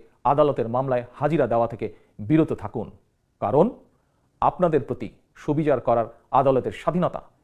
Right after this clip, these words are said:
ফ্যাসিস্ট সরকার কেড়ে নিয়েছে। প্রিয় দেশবাসী, দেশের কারাগারগুলোতে এখন উপচে পড়া ভিড়। সুতরাং কাউকে আর কারাগারের ভয় দেখিয়ে কিংবা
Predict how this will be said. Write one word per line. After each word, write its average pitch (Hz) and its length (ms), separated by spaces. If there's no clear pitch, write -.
ফ্যাসিস্ট 175 360
সরকার 117 340
কেড়ে 151 260
নিয়েছে। 87 280
প্রিয় 151 220
দেশবাসী, 117 420
দেশের 143 280
কারাগারগুলোতে 135 640
এখন 117 140
উপচে 180 300
পড়া 98 220
ভিড়। 104 220
সুতরাং 147 340
কাউকে 151 340
আর 110 100
কারাগারের 120 400
ভয় 147 300
দেখিয়ে 117 260
কিংবা 180 280